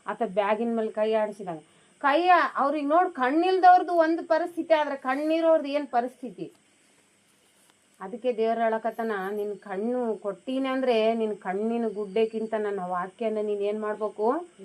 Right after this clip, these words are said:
ಹೆಚ್ಚಾಗಿ ಪಾಲಿಸು. ಕಣ್ಣು ಗುಡ್ಡೆ ಕೊಟ್ಟಿದ್ದೆ ನಾನ್, ನಿನ್ ಕಣ್ಣಿಗೆ ಪ್ರಾಧಾನ್ಯತೆ ಕೊಡಕ್. ಇವತ್ತು ನಿಜವಾಗ್ಲೂ ನಾವ್ ಹೇಳ್ಬೇಕಂದ್ರೆ ಶರೀರಕ್ಕೆ ಪ್ರಾಧಾನ್ಯತೆ ಕೊಡಕತ್ತೀವಿ. ಯಾಕೆ ಗೊತ್ತಾ?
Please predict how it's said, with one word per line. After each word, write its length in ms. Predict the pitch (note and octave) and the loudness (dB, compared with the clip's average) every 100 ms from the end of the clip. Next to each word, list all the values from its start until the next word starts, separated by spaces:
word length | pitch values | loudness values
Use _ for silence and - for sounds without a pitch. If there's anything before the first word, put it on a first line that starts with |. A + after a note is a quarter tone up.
| F#3 E3+ G3 F#3+ F#3 - F3+ | -20 -18 -14 -14 -16 -18 -16
ಹೆಚ್ಚಾಗಿ 640 | F3 E3+ A#3 G3+ G#3 A3+ | -16 -12 -4 -4 -4 -6
ಪಾಲಿಸು. 760 | - F#3 E3+ G3 G#3 - D#3 - | -8 -4 -2 -2 -4 -6 -10 -8
ಕಣ್ಣು 360 | G3+ A3 B3 | -6 -4 -4
ಗುಡ್ಡೆ 340 | G#3+ G#3 G#3 B3 | -4 0 2 2
ಕೊಟ್ಟಿದ್ದೆ 520 | A3+ A3 B3+ A3 C4 | -2 -4 -6 -2 -2
ನಾನ್, 220 | C4 C4 | 0 -2
ನಿನ್ 180 | A#3 G#3+ | -2 -2
ಕಣ್ಣಿಗೆ 580 | B3 C4+ D#4 F4+ F4 F4+ | 0 2 2 2 4 4
ಪ್ರಾಧಾನ್ಯತೆ 640 | F4+ E4+ F4 E4+ F4 F4 | 4 4 4 2 2 2
ಕೊಡಕ್. 300 | E4+ D#4+ D4+ - _ _ | 2 2 -2 -12 _ _
ಇವತ್ತು 220 | A3+ B3 A#3 | -2 -2 -2
ನಿಜವಾಗ್ಲೂ 420 | A3+ C#4 D4 D4 | -4 -6 -6 -6
ನಾವ್ 180 | C4+ B3+ | -4 -4
ಹೇಳ್ಬೇಕಂದ್ರೆ 640 | C4 C4 C4+ C4+ A#3+ B3 | -4 -6 -6 -4 -2 -2
ಶರೀರಕ್ಕೆ 760 | B3 G#3+ G#3 B3+ C#4 B3+ C#4+ C#4+ | -4 -6 -6 -4 -6 -8 -6 -6
ಪ್ರಾಧಾನ್ಯತೆ 600 | C#4+ C4 B3+ C4+ B3+ B3+ | -2 -4 -2 -6 -6 -4
ಕೊಡಕತ್ತೀವಿ. 500 | B3+ A#3+ B3 A#3+ G#3+ | -2 -2 -6 -4 -2
ಯಾಕೆ 200 | A3+ A#3 | -2 -4
ಗೊತ್ತಾ? 400 | A#3+ A3 F#3+ | -6 -4 -8